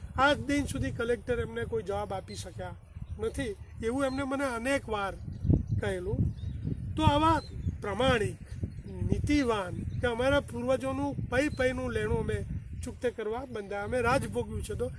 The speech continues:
અમારે આપવાનું થતું હોય, અમારે આપવાનું જ છે. પણ હજુ સુધી એનો કોઈ હિસાબ સરકાર તરફથી એમને મળ્યો નહીં, એટલે એ ચૂકવી શક્યા નહીં, એવું એમને અનેક વાર મને ટેલિફોનિક ચર્ચાઓમાં, રૂબરૂ ચર્ચાઓમાં.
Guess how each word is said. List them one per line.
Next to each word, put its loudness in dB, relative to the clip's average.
અમારે 0
આપવાનું -2
થતું 4
હોય, 2
અમારે -2
આપવાનું -4
જ -4
છે. -8
પણ 8
હજુ 0
સુધી -2
એનો 2
કોઈ 4
હિસાબ 0
સરકાર -4
તરફથી -6
એમને -4
મળ્યો 0
નહીં, -4
એટલે -2
એ 4
ચૂકવી -8
શક્યા -10
નહીં, -10
એવું -4
એમને -4
અનેક -2
વાર -6
મને -8
ટેલિફોનિક -6
ચર્ચાઓમાં, -8
રૂબરૂ -10
ચર્ચાઓમાં. -8